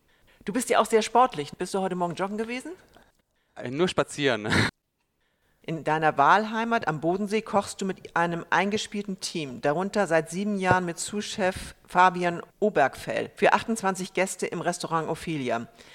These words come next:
Speaker 1: Wie schaffst du es, deine mit zehn Gusto-Pfannen und zwei Michelin-Sternen ausgezeichnete Küche eins zu eins für hundertzwanzig Gäste in Kiel zu präsentieren?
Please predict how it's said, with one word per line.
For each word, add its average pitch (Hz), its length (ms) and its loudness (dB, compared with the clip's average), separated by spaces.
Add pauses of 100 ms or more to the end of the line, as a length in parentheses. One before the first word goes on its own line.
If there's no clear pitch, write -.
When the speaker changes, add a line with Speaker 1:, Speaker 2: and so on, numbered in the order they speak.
(240)
Speaker 1:
Wie 190 100 -4
schaffst - 420 -2
du - 80 2
es, 202 480 0
deine 202 320 6
mit 196 180 -2
zehn 240 420 -2
Gusto-Pfannen 220 560 -2
und 185 120 -6
zwei 196 160 0
Michelin-Sternen 190 760 0
ausgezeichnete 175 800 -2
Küche 226 420 -4
eins 190 280 0
zu - 140 -2
eins 190 300 -2
für 180 560 -2
hundertzwanzig 196 800 0
Gäste 202 320 0
in 180 120 -4
Kiel 262 200 -4
zu - 140 -8
präsentieren? 135 600 -6